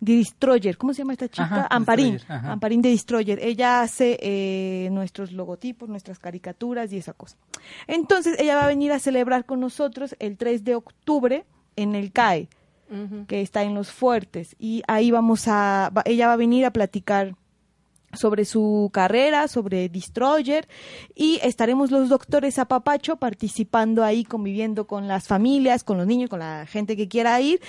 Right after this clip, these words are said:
Speaker 1: y vamos a estar vacunando a sus crías, por si quieren ir,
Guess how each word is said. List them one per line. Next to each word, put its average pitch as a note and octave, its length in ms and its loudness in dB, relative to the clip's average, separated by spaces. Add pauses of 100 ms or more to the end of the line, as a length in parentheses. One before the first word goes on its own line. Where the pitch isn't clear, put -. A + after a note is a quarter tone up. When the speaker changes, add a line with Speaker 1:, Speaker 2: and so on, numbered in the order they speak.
(260)
Speaker 1:
y G#3 200 4
vamos B3 260 2
a B3 40 2
estar A#3+ 180 2
vacunando B3 640 2
a A3+ 100 2
sus G#3+ 220 -10
crías, G#3+ 340 0
por G3 120 -12
si F#3 140 -14
quieren G#3+ 280 0
ir, F#3+ 160 -6